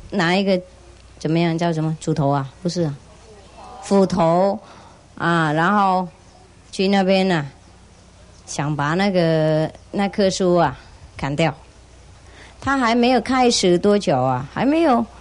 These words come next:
还要开始而已，刚要开始而已。啊，也看到一，一个鬼啊，是不是一个鬼？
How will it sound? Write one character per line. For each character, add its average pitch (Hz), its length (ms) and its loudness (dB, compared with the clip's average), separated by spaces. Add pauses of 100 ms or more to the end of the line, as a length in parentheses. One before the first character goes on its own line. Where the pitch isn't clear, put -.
(120)
还 247 220 0
要 311 180 4
开 302 260 0
始 196 300 2
而 165 100 2
已， 185 120 0
刚 247 200 0
要 277 140 2
开 269 240 0
始 175 300 2
而 175 100 2
已。 175 180 -2 (720)
啊， - 180 -4
也 254 200 0
看 285 200 -2
到 240 220 4
一， 240 260 0 (100)
一 254 100 0
个 240 200 2 (320)
鬼 156 320 2
啊， 160 160 2
是 170 140 -8
不 180 60 -4
是 196 80 -4
一 - 80 -6
个 180 160 0
鬼？ 147 180 0